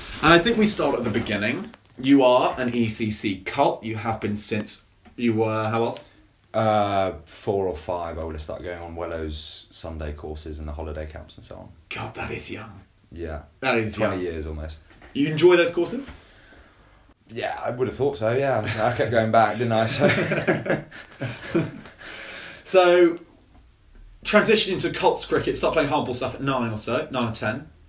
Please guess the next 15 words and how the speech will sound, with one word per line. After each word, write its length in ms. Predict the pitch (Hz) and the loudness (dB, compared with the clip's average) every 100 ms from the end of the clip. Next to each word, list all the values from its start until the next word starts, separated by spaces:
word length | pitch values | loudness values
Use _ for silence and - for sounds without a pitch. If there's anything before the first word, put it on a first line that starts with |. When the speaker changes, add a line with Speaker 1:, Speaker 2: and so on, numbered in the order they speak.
| - | -14
Speaker 2:
Mm. 400 | 92 87 87 82 80 - - | -12 -12 -14 -16 -18 -20 -4
Speaker 1:
And 480 | 143 139 139 139 - - _ | 2 2 2 0 -4 -10 _
your 220 | 156 160 | 2 4
dad 300 | 170 151 123 | 4 2 2
was 200 | 147 - | -2 0
your 120 | 143 - | -2 0
coach 300 | 156 170 - | 0 -2 -2
for 100 | 123 | -2
many 280 | 131 135 | 0 0
years. 580 | 113 95 80 76 - - _ _ _ | 0 0 -4 -6 -10 -16 _ _ _
Speaker 2:
Yeah, 260 | 101 95 87 | -4 -4 -2
good 200 | 78 90 | -4 -4
little 160 | 85 | -4
asset 320 | 82 76 78 73 | -4 -6 -10 -8
that, 240 | 78 | -8